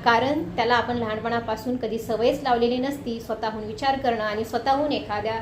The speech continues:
स्वप्नासाठी झटणं. कारण आपण प्रत्येक गोष्ट त्याला आयती दिलेली आहे, आपण त्याला नॉलेज, ज्ञान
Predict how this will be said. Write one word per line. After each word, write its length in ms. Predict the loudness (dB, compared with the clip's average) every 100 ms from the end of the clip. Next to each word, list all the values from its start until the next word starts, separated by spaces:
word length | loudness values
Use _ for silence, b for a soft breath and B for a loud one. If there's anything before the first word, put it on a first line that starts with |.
| -8 B B
स्वप्नासाठी 580 | -4 0 2 2 0 -2
झटणं. 600 | 0 -2 -4 -10 -12 -4
कारण 120 | 0
आपण 220 | 2 2 2
प्रत्येक 380 | 2 0 -2
गोष्ट 260 | 0 0 2
त्याला 140 | 4
आयती 340 | 4 4 2 0
दिलेली 320 | -2 -2 -6
आहे, 100 | -6
आपण 260 | -6 -4 -2
त्याला 160 | 0
नॉलेज, 580 | 2 2 4 6 6 4 -2
ज्ञान 300 | -2 0